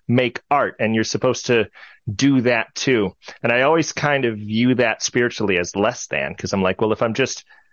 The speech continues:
doing a play or if I'm doing, um, you know, a podcast or if I'm, uh, making a short film,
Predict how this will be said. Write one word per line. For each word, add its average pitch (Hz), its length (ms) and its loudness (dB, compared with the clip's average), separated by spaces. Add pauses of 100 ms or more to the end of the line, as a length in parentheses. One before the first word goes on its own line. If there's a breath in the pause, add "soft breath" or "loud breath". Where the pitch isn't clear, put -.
(160)
doing 110 260 2
a 95 60 -4
play 110 420 2
or 98 140 4
if - 120 -2
I'm 101 200 0
doing, 101 460 2 (460)
um, 85 420 0 (760)
you 104 120 0
know, 90 200 2
a 101 60 0
podcast - 680 -4
or 90 120 2
if 90 120 -6
I'm, 92 240 -2 (480 loud breath)
uh, 90 160 0
making 104 380 0
a 90 40 -2
short 123 320 -2
film, 101 480 0